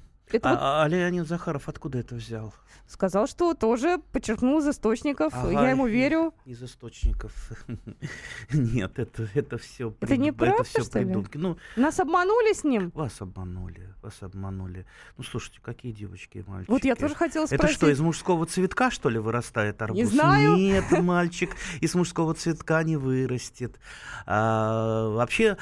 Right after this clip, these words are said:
Speaker 2: арбузы, вот я выращиваю в теплице, да, я их, э, опыляю, как пчелка, лично, самостоятельно, потому что, э, большинство арбузов пчелоопыляемые,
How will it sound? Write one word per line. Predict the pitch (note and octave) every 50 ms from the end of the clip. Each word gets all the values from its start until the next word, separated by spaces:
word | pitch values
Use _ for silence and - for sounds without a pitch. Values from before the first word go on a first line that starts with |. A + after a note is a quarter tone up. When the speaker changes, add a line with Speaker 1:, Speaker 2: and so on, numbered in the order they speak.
| - - -
Speaker 2:
арбузы, | - A#2 A#2+ C#3+ F#3+ G#3 F3 D#3+ C3 A2+ G#2
вот | G2 G2 G#2+ - -
я | A#2+ B2 A2+
выращиваю | A#2 B2 A#2+ A#2+ A#2 - - A#2 A2
в | -
теплице, | - C3 - G#3 B3 B3 - - - G#2
да, | F#2+ G#2+ A2 G#2 G2+
я | G2+ G#2+ C3 E3+ G3+
их, | G3+ F#3 - - -
э, | C3 A#2 A2 G#2+ - G#2 G#2+ G#2 G#2 A2 F2+ G#2
опыляю, | B2+ - - D#3 B2+ A2 F#2+ F#2+ F#2 F2+ F2+
как | - - G2+ F#2+ - - - _ _
пчелка, | - - A#2+ A#2 B2+ C#3+ C#3 - D3
лично, | C#3+ C3 A#2 G#2 F#2+ - - - G#2+ G#2 G2+ G#2 G#2 G2 G2 G2 G2 - -
самостоятельно, | - G#2+ G2 - - A#2 A2+ G#2+ G2 F#2 - - F2+ F#2 F2+
потому | - - - - A2 G#2+ A2 A2
что, | - - - A2 G2+ - - - - - - - - - -
э, | - - G2 G2+ G2+ G2 G2
большинство | F#2+ G2+ G#2 G#2+ - C3 A#2+ - - A2 G#2 G2+ G2+ -
арбузов | - G#2+ G#2 G#2 F#2+ F#2 F#2+ -
пчелоопыляемые, | - - - G2+ G2+ G2 G2+ - - C3+ E3+ A3+ B3 A3+ F3 A2+ G2+ G2 F#2 F2 F2 E2+ F2